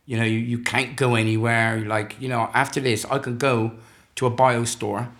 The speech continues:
buy my food, sit and have a cup of tea. If I walk down the street, maybe one or two people notice me and they don't bother me.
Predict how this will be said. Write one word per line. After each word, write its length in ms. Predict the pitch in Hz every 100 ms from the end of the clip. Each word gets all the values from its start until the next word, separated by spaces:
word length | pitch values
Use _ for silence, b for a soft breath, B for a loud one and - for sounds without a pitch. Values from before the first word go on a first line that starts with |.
| B B
buy 160 | 131 127
my 180 | 127
food, 540 | 120 - 110 110 127 - b b
sit 280 | - - 123
and 80 | 123
have 140 | 123
a 40 | 120
cup 240 | - 113
of 80 | 113 - -
tea. 560 | - 123 117 120 120 - B B - - - -
If 120 | 117
I 60 | 139
walk 280 | 151 151 -
down 160 | 139
the 60 | 131
street, 300 | - 147 139
maybe 260 | 135 120 117
one 300 | 131 143 135
or 40 |
two 220 | 127 131
people 640 | 120 131 123 135 123 120 - _ -
notice 400 | 123 123 107 -
me 180 | 123 123
and 80 | 117
they 100 | 120
don't 180 | 120 120
bother 200 | 123 117
me. 300 | 120 120